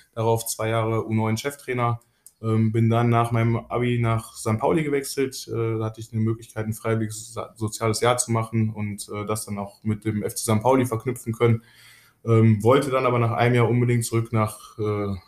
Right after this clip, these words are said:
ja, nach Duisburg ziehen, wieder zurück in den Ruhrpott, bin dann noch mal kurz nach R W O gegangen, ähm, für zwei Jahre noch mal im U vierzehn Bereich, dann zum M S V Duisburg, ähm, wo ich immer noch als U zwölf Trainer tätig bin und, äh, aus, nach dem Jahr Sankt Pauli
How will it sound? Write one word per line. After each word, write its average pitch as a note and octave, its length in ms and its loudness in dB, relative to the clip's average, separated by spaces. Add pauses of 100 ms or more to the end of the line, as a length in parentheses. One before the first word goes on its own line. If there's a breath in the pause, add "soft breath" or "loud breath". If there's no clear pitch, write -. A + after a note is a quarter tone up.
ja, F#2+ 220 -2
nach F#2+ 140 -8
Duisburg C3 400 0
ziehen, A#2 260 2
wieder A2 220 2
zurück G#2+ 240 -6
in G#2+ 60 -2
den G2 100 -2
Ruhrpott, A#2 500 0
bin G#2+ 140 -4
dann G#2+ 100 2
noch A2+ 200 2
mal A2 100 0
kurz B2 260 -4
nach A2 80 0
R G#2 140 0
W A2 100 2
O D3+ 120 4
gegangen, B2+ 340 2 (880)
ähm, A2 280 2
für A2 120 -2
zwei A#2 240 2
Jahre A#2 260 4
noch A2 220 0
mal A2 260 2
im G#2 260 -2
U A2 40 -4
vierzehn B2+ 360 0
Bereich, G#2 380 0 (460 soft breath)
dann C#3 140 4
zum C#3+ 120 2
M C3+ 80 4
S B2+ 120 4
V B2 100 4
Duisburg, C#3 640 2 (200)
ähm, A#2 680 0
wo G#2+ 200 0
ich A2 140 -2
immer B2+ 160 0
noch A#2+ 180 0
als A2 280 -4
U A2+ 80 -6
zwölf A2+ 280 2
Trainer A2 380 -2
tätig D3 340 -6
bin A#2+ 260 2 (480 soft breath)
und, G#2+ 440 0
äh, G2+ 60 -6
aus, G#2+ 520 -2
nach A2+ 220 2
dem G#2+ 100 0
Jahr A2+ 220 4
Sankt A2 220 0
Pauli B2 480 2